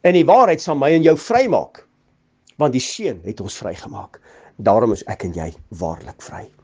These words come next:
Mag jy geseënd wees. Mag jy 'n wonderlike tyd geniet oor hierdie heilige periode, die fees van Yom Kippur, the Day of Atonement, Judgment Day, en dat ek en jy sal staan om beoordeel te word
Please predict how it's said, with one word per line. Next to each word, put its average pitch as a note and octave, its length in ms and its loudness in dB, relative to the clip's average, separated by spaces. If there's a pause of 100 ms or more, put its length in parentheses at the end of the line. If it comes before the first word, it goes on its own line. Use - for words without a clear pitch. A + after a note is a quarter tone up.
(460)
Mag A3 240 0
jy A#3 80 4
geseënd E3 480 -4
wees. G3 220 0 (500)
Mag D#3+ 220 2
jy F#3+ 180 4
'n D#3 160 0 (220)
wonderlike C#3+ 640 4
tyd B2+ 180 2
geniet B2 320 -2
oor B2 80 2
hierdie B2 480 2
heilige E3+ 440 2
periode, A#2 580 4 (340)
die C3+ 80 0
fees D#3+ 240 4
van C3 160 -4
Yom E3 240 4
Kippur, D3+ 480 2 (380)
the B2 100 -2
Day D#3+ 400 4 (560)
of D3+ 200 4
Atonement, D3+ 600 2 (160)
Judgment D#3 560 0
Day, A2+ 220 0
en G#2 100 0
dat - 160 -10
ek F#3+ 200 0
en D#3 120 4
jy A#2 260 4 (200)
sal A#2+ 240 -10
staan F3 560 -2
om B2 320 0
beoordeel D#3 760 4
te A2+ 140 -6
word F2+ 320 -2